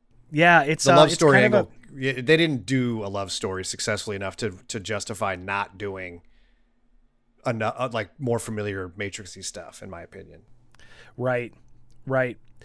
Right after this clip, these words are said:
Speaker 1: And I, and I feel that the setup is, um, there was something clever in the, the meta setup
Speaker 2: Yeah.
Speaker 1: for th-, for the whole thing, but
Speaker 2: I was
Speaker 1: it's
Speaker 2: really excited at first, you know, like,
Speaker 1: it's also
Speaker 2: the
Speaker 1: bizarre too. Like, were you kind of into it in the first, you know, first
Speaker 2: Yeah,
Speaker 1: section
Speaker 2: I was
Speaker 1: of the
Speaker 2: into
Speaker 1: film?
Speaker 2: the idea that he was like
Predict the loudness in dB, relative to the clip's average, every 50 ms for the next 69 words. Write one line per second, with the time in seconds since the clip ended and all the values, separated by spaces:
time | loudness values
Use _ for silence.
0 | -20 -20 -18 0 4 6 6 6 6 6 6 6 6 4 4 4 6 6 6 6
1 | 6 4 2 -2 0 2 4 6 6 6 6 4 2 -2 0 2 2 2 2 0
2 | -2 -4 -8 -12 -18 -20 -20 -20 _ _ _ _ -20 -20 -20 -20 _ _ _ -20
3 | _ _ _ -20 -20 -20 -20 -20 -20 -20 _ _ _ _ _ _ _ _ _ -2
4 | 2 4 6 6 6 8 6 6 6 4 2 4 6 6 6 8 6 4 2 2
5 | 2 0 0 2 2 0 0 -2 -2 0 0 2 2 2 2 2 2 0 0 2
6 | 2 2 2 0 -2 -4 -8 -16 -14 -6 -2 0 0 0 0 0 -2 -2 -2 -6
7 | -4 0 0 0 0 0 -2 -4 -4 -4 -6 -6 -6 -6 -8 -4 -2 2 2 4
8 | 6 6 4 4 4 4 2 2 2 2 4 6 6 6 6 2 0 -2 -6 -8
9 | -10 -4 -2 -2 -2 -2 -4 -6 -6 -6 -6 -4 -4 -2 -2 -2 2 4 4 4
10 | 6 6 6 6 6 4 4 4 6 6 6 6 6 4 4 0 0 2 4 6
11 | 8 8 6 6 6 4 6 6 4 2 2 2 2 2 4 4 2 2 2 2
12 | 2 2 2 2 -2 -2 2 2 4 4 2 2 2 4 4 4 4 4 0 0
13 | 0 2 2 4 6 6 8 8 10 8 8 8 6 4 4 6 8 10 10 10
14 | 8 8 6 6 8 8 8 6 4 0 -2 -2 -2 0 0 0 -2 0 2 4
15 | 4 4 4 2 -2 -6 -16